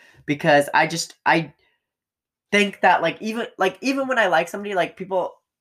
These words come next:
I don't care if somebody's the hottest person in the world. When my friends go to date somebody, I look at their personality and how they treat them and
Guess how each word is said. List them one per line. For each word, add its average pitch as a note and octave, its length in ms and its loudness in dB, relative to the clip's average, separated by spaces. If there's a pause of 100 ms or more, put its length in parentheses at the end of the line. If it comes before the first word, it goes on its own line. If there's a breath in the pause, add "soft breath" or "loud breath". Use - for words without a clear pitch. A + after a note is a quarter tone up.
(460)
I A3 100 4
don't C4 220 0
care G#3+ 320 2
if E3 80 -6
somebody's E3 500 -6
the - 160 -2
hottest D3+ 460 0
person D3+ 260 -6
in C#3 120 -4
the B2+ 60 -8
world. B2+ 360 0 (320 soft breath)
When D#3+ 240 0
my D#3+ 140 2
friends F#3 260 0
go G3+ 100 -2
to E3+ 80 -2
date D3 220 -6
somebody, E3+ 200 -2
I D#3+ 60 2
look C#3+ 160 -8
at - 60 -12
their D#3 80 -6
personality C3+ 580 -2
and C#3 100 -8
how D3 120 -2
they C3+ 100 0
treat C#3 340 -4
them A#2+ 280 -4
and B2 200 -8